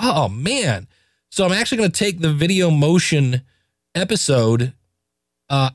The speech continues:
out of the R S S feed. So if you heard that episode, you now have a collector's item because I'm not gonna recommend that to people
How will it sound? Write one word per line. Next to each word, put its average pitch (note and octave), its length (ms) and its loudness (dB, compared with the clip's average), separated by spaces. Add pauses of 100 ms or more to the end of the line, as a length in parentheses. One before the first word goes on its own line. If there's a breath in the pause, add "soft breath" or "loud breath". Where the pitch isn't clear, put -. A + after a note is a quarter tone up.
out F#3 240 0
of D#3 340 0 (320)
the D3+ 100 -2
R E3+ 180 4
S D3 180 0
S F#3+ 180 0
feed. G2+ 300 -4
So C3+ 140 0
if C3 100 -4
you F3+ 100 4
heard F3 180 2
that D#3 140 2
episode, C3 640 0 (320)
you C#3 240 2
now D3+ 200 2
have C#3+ 100 2
a C#3 60 2
collector's C3+ 400 0
item A2 260 2
because B2+ 400 0 (500 soft breath)
I'm F3+ 160 -2
not C4 120 0
gonna E3+ 120 0
recommend B2 440 0
that G2+ 140 0
to G2+ 60 -10
people C3 480 0